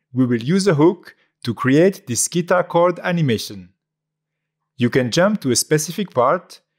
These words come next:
by using the timestamps in the video description. Let's get started. Let's quickly create a ball of strings. First, go to Edit, Preferences,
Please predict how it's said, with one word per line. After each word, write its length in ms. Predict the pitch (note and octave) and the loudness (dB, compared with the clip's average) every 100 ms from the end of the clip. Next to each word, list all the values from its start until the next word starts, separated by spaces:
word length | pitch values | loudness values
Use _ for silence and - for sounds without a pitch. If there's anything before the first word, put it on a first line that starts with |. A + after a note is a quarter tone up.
| _ _ | _ _
by 140 | G#2 | -2
using 420 | G#2+ B2+ F#3 G3+ F3+ | 0 2 2 0 0
the 80 | |
timestamps 760 | B2+ - F3+ F#3 D3+ D3+ F#3+ - | -2 -2 -2 -2 -2 -2 -2 -4
in 140 | D#3 C3 | -4 -4
the 100 | A2 | -4
video 320 | G2 E3+ F#3+ | -2 0 2
description. 680 | F#3 E3+ C#3 - A#2 F#2 F#2 _ _ _ _ _ _ _ | 0 -2 -4 -6 -10 -14 _ _ _ _ _ _ _ _
Let's 240 | A#2+ F3+ F#3+ | 0 2 2
get 180 | G3 - | -2 -2
started. 600 | - B2 G#2+ F#2+ F2 _ _ _ _ _ _ _ _ | 0 -2 -2 -14 _ _ _ _ _ _ _ _ _
Let's 340 | G2+ G#2+ G3 - | 2 2 2 -2
quickly 320 | F3+ G3 G3+ | -2 0 -2
create 720 | - F3+ D3+ A2+ D#3+ - - _ | -2 2 4 4 2 -2 -20 _
a 120 | A#2+ | -4
ball 340 | G2+ C3 E3 F#3+ | 0 2 4 4
of 100 | E3 | 2
strings. 760 | - B2+ A2 F2+ F2+ - - _ _ _ _ _ _ | -2 -2 -4 -4 -8 -10 -10 _ _ _ _ _ _
First, 500 | _ - C#3 F#3 - | _ 0 4 4 0
go 140 | - B2 | -2 -2
to 220 | - A2 | -2 -2
Edit, 580 | C#3+ C3+ E3+ - - - _ _ _ _ | 0 2 -2 -6 -16 -16 _ _ _ _
Preferences, 920 | - C3+ D3+ F#3 E3 G#2 A2+ E3 - | 0 0 4 2 2 -2 -6 -6 -16